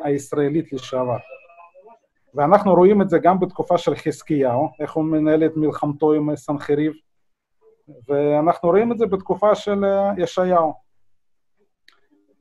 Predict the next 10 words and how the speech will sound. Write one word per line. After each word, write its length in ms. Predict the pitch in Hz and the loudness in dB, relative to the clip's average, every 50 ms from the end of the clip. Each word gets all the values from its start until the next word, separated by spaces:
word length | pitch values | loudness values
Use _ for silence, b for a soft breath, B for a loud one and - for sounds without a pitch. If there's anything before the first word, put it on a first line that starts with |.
| _ _ _ _ _ _ | _ _ _ _ _ _
עכשיו, 200 | - - 156 - | -8 -6 -6 -4
כמובן, 360 | - 170 165 185 196 240 240 202 | -2 0 2 4 6 6 4 4
כל 180 | - 202 202 190 | 4 4 4 4
זה 180 | 156 151 185 180 | 4 2 2 2
נגמר 420 | 170 160 131 156 160 165 170 160 | 2 0 0 2 4 4 6 6
לא 280 | 147 135 147 160 160 160 | 4 4 4 2 2 2
טוב, 280 | - 196 202 190 170 170 | 0 0 0 0 0 2
ישעיהו 840 | 170 156 147 139 139 - 151 143 156 160 160 165 160 160 160 156 143 123 - - - - | 0 2 0 0 -4 -4 -2 0 0 2 2 2 2 2 2 0 0 -4 -8 -14 -20 -20
נקרא 600 | 139 135 127 123 127 135 127 123 - 147 151 151 | -16 -14 -12 -10 -8 -8 -6 -4 0 2 4 4
לפרעה 600 | 147 139 139 143 - 147 139 143 143 165 175 190 | 4 2 0 0 0 0 0 0 0 0 2 2